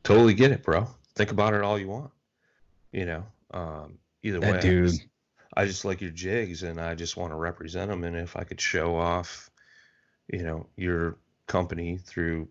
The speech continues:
Speaker 1: putting your logo on my jersey, like, I'm all for it. Like, I'm, you know, a jersey's a billboard. Should people pay for those spots? Yeah, probably. But at the same time, you look at every logo on my jersey, it's a brand that I love and I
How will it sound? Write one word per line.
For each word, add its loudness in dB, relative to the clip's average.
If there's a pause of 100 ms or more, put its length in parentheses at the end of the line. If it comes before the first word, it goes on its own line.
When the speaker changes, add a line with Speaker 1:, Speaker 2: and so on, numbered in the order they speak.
(140)
Speaker 1:
putting -2
your -8
logo 0
on -2
my -8
jersey, -4
like, -8 (460)
I'm -6
all -6
for -6
it. -14
Like, -12
I'm, -8 (680)
you -2
know, -2 (280)
a -2
jersey's 0
a -2
billboard. -2
Should -2
people -4
pay -2
for -6
those -4
spots? -8
Yeah, -2
probably. -2
But -4
at -6
the -12
same 0
time, 0 (920)
you 2
look 4
at 4
every 0
logo 0
on -6
my -8
jersey, -6
it's -8
a -14
brand -6
that -10
I -8
love -4
and -10
I -6